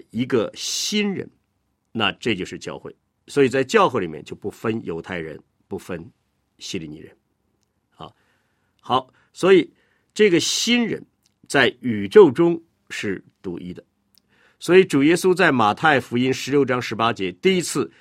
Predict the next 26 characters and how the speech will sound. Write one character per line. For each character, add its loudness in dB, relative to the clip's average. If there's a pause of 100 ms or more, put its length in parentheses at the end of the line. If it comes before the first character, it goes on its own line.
(400)
说 0
到 0 (140)
教 4
会 -2
的 -2
时 -12
候， -14 (180)
他 -4
所 -4
启 -6
示 -8
的 -10 (240)
那 0
是 -4
一 -4
个 -10 (180)
宇 -6
宙 4
的 -8 (280)
教 -8
会， -18 (400)
是 8
为 6
着 -4 (480)
主 -6
在 0